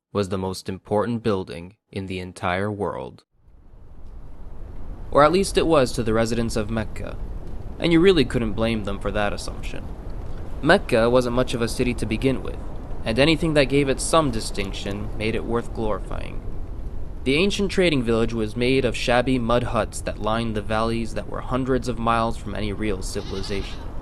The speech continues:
As far as the rest of humanity was concerned,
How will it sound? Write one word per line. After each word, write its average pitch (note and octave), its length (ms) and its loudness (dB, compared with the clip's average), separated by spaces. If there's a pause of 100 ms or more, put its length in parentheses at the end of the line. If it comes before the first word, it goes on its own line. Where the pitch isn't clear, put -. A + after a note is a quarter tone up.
(880)
As A2+ 180 0
far D3+ 240 6
as D3+ 100 2
the D3+ 80 2
rest D3+ 240 2
of C3+ 120 2
humanity B2 500 2
was G2 180 -2
concerned, F#2 720 -4